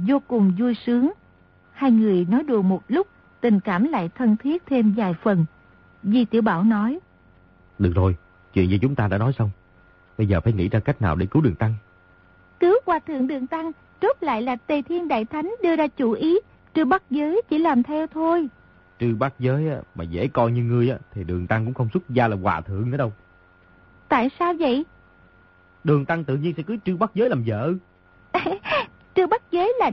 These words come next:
Speaker 1: Trư La Tinh, ai cần y làm vợ chứ? Di Tiểu Bảo nghe nàng nói cưới Trư La Tinh làm vợ, chợt nhớ tới con heo Phục Linh Hoa Điêu, Mộc Kiếm Bình.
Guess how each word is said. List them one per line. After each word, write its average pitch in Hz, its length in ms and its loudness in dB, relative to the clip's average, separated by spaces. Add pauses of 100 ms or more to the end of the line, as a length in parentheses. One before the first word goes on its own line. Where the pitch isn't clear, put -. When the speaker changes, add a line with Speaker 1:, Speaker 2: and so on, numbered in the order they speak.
(140)
Speaker 1:
Trư 370 80 2
La 370 320 0
Tinh, 359 280 -6 (340)
ai 339 180 -4
cần 277 220 -2
y - 140 0
làm 294 240 2
vợ 240 220 0 (100)
chứ? 466 120 0 (1300)
Di 254 140 2
Tiểu 233 160 0
Bảo 196 200 0
nghe 269 220 4
nàng 202 340 2
nói 214 360 0
cưới 285 240 2 (120)
Trư 277 120 2
La 254 180 2
Tinh 254 300 2
làm 180 280 0
vợ, 180 260 -2 (400)
chợt 196 180 0 (100)
nhớ 240 240 4
tới 254 320 -2 (320)
con 247 180 4
heo 233 260 0
Phục 190 260 -4
Linh 233 300 4
Hoa 254 160 -2
Điêu, 254 240 0 (400)
Mộc 220 160 2 (120)
Kiếm 359 240 -4
Bình. 190 200 2